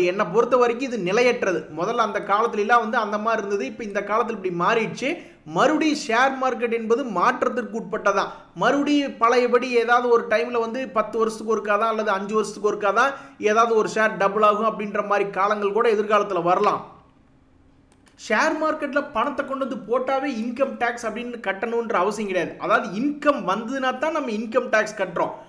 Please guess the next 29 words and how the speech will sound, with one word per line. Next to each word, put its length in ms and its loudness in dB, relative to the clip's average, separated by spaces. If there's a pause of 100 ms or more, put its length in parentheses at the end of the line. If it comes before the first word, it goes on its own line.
(160)
ஒரு 200 0
உதாரணத்துக்கு 440 0
நீங்க 140 -6
share 340 -2
மார்க்கெட்ல 380 -4
investment 440 -4
பண்றீங்க, 400 -2 (240)
அதுல 220 -2
இருந்து 200 0
ஏதாவது 220 0
dividend 420 -2
வழியாகவோ 520 2
அல்லது 260 2
லாபம் 460 0
நஷ்டம் 340 -4 (300)
அப்படின்றது 440 0
book 220 -2
பண்ணதுக்கு 320 0
அப்புறம் 240 2
வந்ததுன்னா 400 0 (380)
அந்த 320 -2
லாபத்தை 500 2
வந்து 240 -4
உங்களுடைய 560 0
மற்ற 380 -2
லாபங்களோட 480 0
சேர்த்து 480 -4
அதுக்குன்னு 440 -2
உண்டான 320 -2